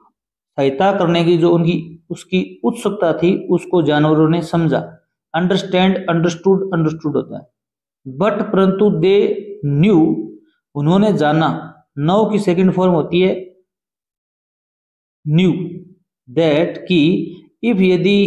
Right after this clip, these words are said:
he didn't eat anything, he आया साधु के लिए, उसने, यदि उसने कुछ नहीं खाया,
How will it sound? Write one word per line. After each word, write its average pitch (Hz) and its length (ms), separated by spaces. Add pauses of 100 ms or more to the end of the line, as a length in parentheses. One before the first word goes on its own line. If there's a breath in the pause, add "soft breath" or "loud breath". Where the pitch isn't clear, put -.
(120)
he 180 140 (280)
didn't 190 500 (180)
eat 180 220 (100)
anything, 165 360 (800)
he 208 140
आया 190 240
साधु - 880
के 151 80
लिए, 143 100
उसने, 202 400 (840)
यदि 165 320
उसने 185 380 (580 loud breath)
कुछ 208 200
नहीं 156 320
खाया, 151 340